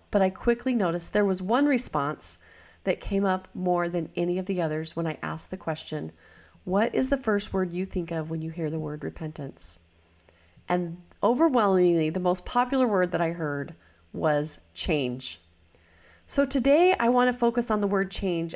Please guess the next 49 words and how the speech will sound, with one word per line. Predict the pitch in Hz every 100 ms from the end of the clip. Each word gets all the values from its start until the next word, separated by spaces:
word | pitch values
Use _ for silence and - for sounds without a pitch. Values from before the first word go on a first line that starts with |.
| -
as | 165
it | 185 -
relates | 208 170 151 -
to | -
repentance. | 180 170 175 165 151 - - - _ _ _ - - - -
I | -
think | 247 311 311
one | 330
of | 330
the |
reasons | 302 233 202 208 196
so | - - 226 240
many | 240 220
gave | 196 185 175
that | 175 -
their | 175
one | 170 165 175 190 185
word | 180 165 160
for | - 156
repentance | 151 - 165 160 151 -
as | 151 -
change | - - 185 147 165 - - - - -
is | 202 202
because | 220 233 220
change | - 233 240
is | 254
something | 185 180 180 175
our | -
prophet | 165 - 175 - 180
has | 180
talked | - 165 -
about | 156 151 147 -
recently. | 160 156 160 - 147 143 - _ - - - - _
In | 220
his | 240
talk | - 247 277
during | 285 262
a | 202
priesthood | - 285 - 208
session | - 165 -
of | 170
General | 165 170
Conference | 165 - 156 156 151
in | -
April | 180 175
two | 180 196
thousand | 185 170 170
nineteen | 160 - - 170 170
called | 165 160 147 151